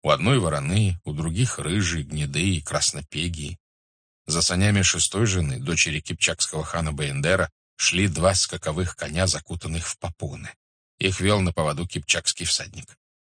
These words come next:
Последние сани, запряженные тремя чернопегими, как барсы, конями, были пусты. Все сани остановились, из них вышли жены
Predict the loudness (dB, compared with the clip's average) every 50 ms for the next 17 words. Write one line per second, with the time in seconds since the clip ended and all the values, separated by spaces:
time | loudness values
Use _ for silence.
0 | _ _ _ _ _ _ _ -2 0 0 2 2 2 2 4 4 4 4 4 4
1 | 4 4 4 4 2 0 -2 -4 -4 -4 -2 0 0 2 4 4 2 2 0 -2
2 | -2 -2 -2 -2 -2 0 0 0 0 -2 -2 -4 -4 -2 -2 -2 0 0 -2 -2
3 | -2 -2 -2 -4 -2 -2 0 0 2 2 0 -2 -4 -8 -12 -10 -4 -2 0 0
4 | 0 0 -2 -4 _ _ _ _ _ _ -2 0 2 4 4 2 0 0 0 0
5 | 0 -2 -6 -12 -20 _ _ _ _ _ _ _ _ _ _ _ _ _ _ _
6 | _ _ _ 0 2 4 4 4 4 4 6 6 6 4 4 2 2 0 2 2
7 | 2 2 2 2 0 0 0 -2 0 0 2 0 0 0 0 0 0 0 -2 -4
8 | -2 0 2 2 2 2 0